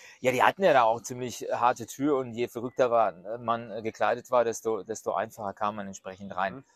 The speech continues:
Speaker 1: Aber dieser Typ, der eben Editor von der Zeitschrift war, erzählte ganz, ganz, ganz viele Geschichten und sagte Folgendes. Darauf wollte ich hinaus. Ich habe jetzt weit ausgeholt, äh, wie mein Naturell so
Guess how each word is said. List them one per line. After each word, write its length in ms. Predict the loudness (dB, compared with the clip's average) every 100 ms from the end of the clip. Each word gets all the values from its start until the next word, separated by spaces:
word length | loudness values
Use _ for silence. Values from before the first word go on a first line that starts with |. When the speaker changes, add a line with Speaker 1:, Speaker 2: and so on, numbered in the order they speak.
| -20 -20 -6 2
Speaker 1:
Aber 200 | 4 4
dieser 220 | 4 2
Typ, 360 | 2 -4 -4 0
der 240 | 2 4
eben 260 | 2 -4 -4
Editor 400 | -4 -4 -2 -2
von 100 | -2
der 100 | -4
Zeitschrift 520 | -2 -2 -2 -10 -2
war, 360 | 4 6 6 4
erzählte 400 | 0 0 -2 0
ganz, 220 | 2 2
ganz, 180 | 0 -2
ganz 200 | -4 -6
viele 200 | -6 -6
Geschichten 420 | -6 -6 -8 -8 -10
und 160 | -6 0
sagte 340 | 0 -2 -16 -16 -2
Folgendes. 520 | 8 8 8 0 -6
Darauf 280 | -2 -2 0
wollte 160 | -4 -6
ich 60 |
hinaus. 240 | -4 -4 -2
Ich 40 |
habe 120 | -4 -6
jetzt 200 | -8 -4
weit 340 | -4 -2 -2
ausgeholt, 640 | 0 0 -4 -6 -4 -4 -8
äh, 40 |
wie 920 | -12 -12 -14 -16 -18 -20 -20 -18 -10
mein 220 | -6 -4
Naturell 420 | -4 -6 -6 -4 0
so 140 | -2